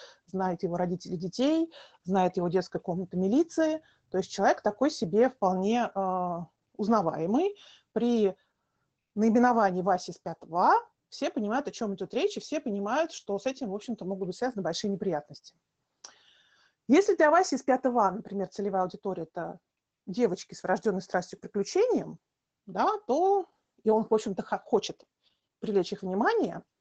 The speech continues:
и, в общем-то, скорее всего, Вася будет привлекать внимание таких девочек, то получается, что у него процесс брендинга был хорошим, бренд получился сильным,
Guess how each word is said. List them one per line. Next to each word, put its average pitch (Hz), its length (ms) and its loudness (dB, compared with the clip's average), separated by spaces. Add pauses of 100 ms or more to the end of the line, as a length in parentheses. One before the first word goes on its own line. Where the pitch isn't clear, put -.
(320)
и, 208 60 -2
в 190 60 -2
общем-то, 208 300 -2
скорее 202 320 2
всего, 202 320 -2
Вася 190 260 2
будет 202 300 -2
привлекать 175 440 -8
внимание 170 280 -10
таких 180 260 -8
девочек, 370 480 0 (460)
то 339 160 2
получается, 285 560 2
что - 220 -4
у 196 60 2
него 190 220 0
процесс 196 360 -2
брендинга 269 400 -2
был 226 240 -2 (240)
хорошим, 285 480 2 (640)
бренд 254 260 2
получился 208 420 -4
сильным, 185 460 -4